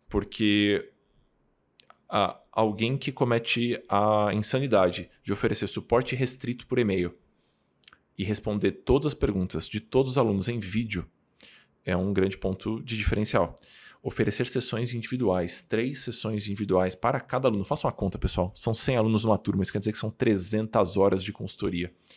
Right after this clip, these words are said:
que são oferecidas ou por mim ou pela Vivi. Então, tinham alguns pilares da formação, aulas ao vivo e não gravadas, tinham alguns pilares que eu acho que deixam o produto pouco comparável.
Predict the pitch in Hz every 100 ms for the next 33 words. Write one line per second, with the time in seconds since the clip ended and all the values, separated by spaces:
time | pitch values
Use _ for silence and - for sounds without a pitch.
0 | - - - - - 101 117 110 117 107
1 | - 127 131 104 92 - 113 127 - 107
2 | 123 127 123 123 110 85 - _ _ _
3 | - - - - - - - 143 139 -
4 | 165 180 147 147 - 131 104 120 143 90
5 | - - - 107 - 107 92 - 123 139
6 | - 110 135 147 135 95 120 113 85 -
7 | - 90 117 113 95 95 117 98 87 -
8 | - 135 127 143 - 127 107 131 107 -
9 | - - - _ - 117 131 - 131 -
10 | - - 117 - _ 131 123 131 135 143
11 | 139 127 - 127 123 - 127 107 131 -
12 | - - 160 - 147 147 104 92 85 -